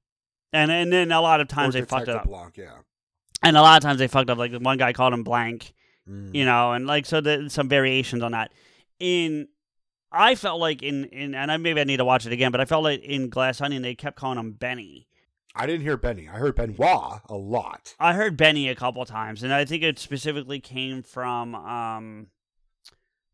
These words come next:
Speaker 1: uh,
Speaker 2: Oh, it may, uh, oh, fucking, uh, Kate Hudson.
Speaker 1: the, and, and Niall, and Miles though, uh, Norton's character.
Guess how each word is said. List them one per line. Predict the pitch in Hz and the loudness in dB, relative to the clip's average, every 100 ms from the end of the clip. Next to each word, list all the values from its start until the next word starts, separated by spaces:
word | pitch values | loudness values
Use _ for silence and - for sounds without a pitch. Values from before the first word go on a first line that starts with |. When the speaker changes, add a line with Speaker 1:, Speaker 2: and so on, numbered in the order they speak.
| _ - | _ -6
Speaker 1:
uh, | 131 120 117 | -2 0 4
Speaker 2:
Oh, | 143 147 147 | 4 6 4
it | 143 | 4
may, | 156 151 | 2 2
uh, | 143 135 | 0 0
oh, | 156 151 143 127 | 2 4 4 2
fucking, | - 156 147 131 127 123 | 0 -4 -4 -6 -6 -6
uh, | 120 113 101 92 _ | -6 -6 -8 -14 _
Kate | 131 117 | -10 -6
Hudson. | 135 - - 60 _ _ _ _ _ | -6 -8 -18 -20 _ _ _ _ _
Speaker 1:
the, | 165 180 185 | -4 2 4
and, | 208 202 160 | 4 2 2
and | 185 185 156 | 4 4 4
Niall, | 160 165 151 131 | 6 6 6 2
and | 151 156 | 0 2
Miles | 151 160 156 131 113 | 6 6 6 4 2
though, | 110 117 | -4 0
uh, | 120 120 123 | 2 2 0
Norton's | 120 131 156 127 - | -2 -2 -2 -4 -8
character. | 127 110 101 101 78 | -6 -6 -10 -16 -20